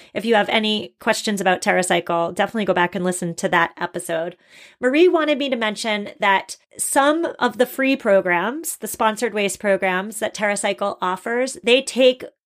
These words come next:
more than just their brand. So the Rubbermaid program, for examples, takes all used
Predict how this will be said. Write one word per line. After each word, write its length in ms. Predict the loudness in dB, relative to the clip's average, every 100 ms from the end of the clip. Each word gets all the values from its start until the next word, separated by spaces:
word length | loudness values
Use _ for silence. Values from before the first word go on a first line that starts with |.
| _ _
more 420 | -2 2 2 2
than 220 | 0 -2 0
just 320 | 0 -2 -2
their 180 | 0 2
brand. 540 | 2 0 0 -6 -10
So 200 | -4 -2
the 120 | -2
Rubbermaid 760 | 2 2 4 2 4 2 2 -2
program, 500 | -4 -2 0 -2 -2
for 160 | -4
examples, 680 | -4 -4 -6 -4 -6 -8 -10 _ -20 -18
takes 300 | 0 0 0 -8 -2
all 340 | 2 4 4
used 640 | 2 0 0 0 -2 -4